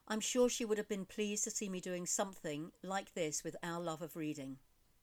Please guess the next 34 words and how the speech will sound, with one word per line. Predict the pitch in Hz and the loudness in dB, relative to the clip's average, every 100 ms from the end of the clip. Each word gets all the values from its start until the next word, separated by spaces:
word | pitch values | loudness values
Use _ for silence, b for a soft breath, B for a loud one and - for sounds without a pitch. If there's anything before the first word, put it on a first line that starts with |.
| _ b b b b b _ | _ b b b b b _
Why | 180 190 185 226 196 | 2 2 4 0 0
Luby's | 170 170 - | -2 0 0
Lullabies, | 220 208 180 147 139 - | 2 0 0 -2 0 -2
though? | 147 135 135 - _ _ B B B B - | -2 -6 -8 -16 _ _ B B B B 0
Well, | 233 | 2
my | 240 | 6
nickname | 247 277 247 240 | 4 4 2 2
for | 240 | 2
many | 226 233 | 0 0
years | 220 196 165 165 | 2 2 2 0
has | 214 190 | -2 -2
been | 226 214 | 0 2
Luby. | 214 170 147 131 - _ _ _ - - _ b b _ | 2 2 -2 -4 -14 _ _ _ -20 -20 _ b b _
The | 220 | 0
Wikipedia | 269 269 - 269 240 180 | 2 0 2 2 4 2
meaning | 165 160 160 196 | 2 0 0 -2
of | 175 | -6
the | 165 | -2
word | 170 160 | -2 0
lullaby | 185 233 190 139 139 185 - b b b - | 0 2 0 -4 -6 -8 -10 b b b -2
is | 233 | 2
a | |
soothing | 233 - 247 240 247 | 6 6 6 4 2
song | 240 - 175 156 170 | 4 4 4 2 -2
or | - | -2
piece | 185 - 269 - | -2 -2 2 2
of | - | 2
music | 175 151 160 160 - | -2 0 -2 -4 -6
that | 185 | -6
is | 170 | -4
usually | 196 180 - 214 | -4 -4 -4 -6
played | 185 160 | -2 -2
for | - | -4
children. | 185 220 190 151 131 | -4 0 0 0 -4